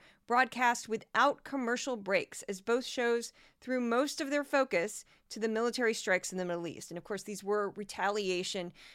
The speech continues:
for three soldiers who were killed by a drone in Jordan. While Fox hosts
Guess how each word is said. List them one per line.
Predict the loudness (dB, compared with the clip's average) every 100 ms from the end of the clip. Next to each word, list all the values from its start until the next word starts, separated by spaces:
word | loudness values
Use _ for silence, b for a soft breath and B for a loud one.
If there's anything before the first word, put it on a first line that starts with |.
| B
for | -4 -4
three | -2 -2 0 -2 -4
soldiers | -2 -2 0 -2 -2
who |
were | -6
killed | -6 -2 0 -2 -6 -18 -6
by | 0 4
a | 4
drone | 2 0 0 -2 -4
in | -4 -4
Jordan. | -4 -4 -6 -16 -20 _ _ _ _ _ _ _ _ _ -20 2
While | 6 6
Fox | 8 8 8 6
hosts | 4 4 0